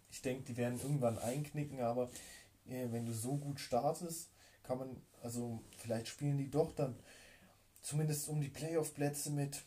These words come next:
Mal schauen. Aber auch in dem Spiel gegen Utah, da hatte Anthony Davis dann vier Rebounds nur,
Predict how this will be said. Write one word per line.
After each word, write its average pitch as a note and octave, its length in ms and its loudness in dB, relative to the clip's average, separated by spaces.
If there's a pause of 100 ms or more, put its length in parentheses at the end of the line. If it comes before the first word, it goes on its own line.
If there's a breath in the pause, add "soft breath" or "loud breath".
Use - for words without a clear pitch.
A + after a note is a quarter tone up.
Mal C3 160 0
schauen. C#3 400 2 (1300)
Aber A2+ 180 0
auch A#2+ 120 0
in C#3 100 0
dem C3 160 -2
Spiel A#2+ 200 0
gegen B2 200 -2
Utah, C#3 300 -6
da G#2 100 -6
hatte - 220 -10 (320 loud breath)
Anthony B2+ 320 -4
Davis B2 360 0
dann A#2 200 0
vier - 580 -2
Rebounds A#2 720 0
nur, B2+ 340 -4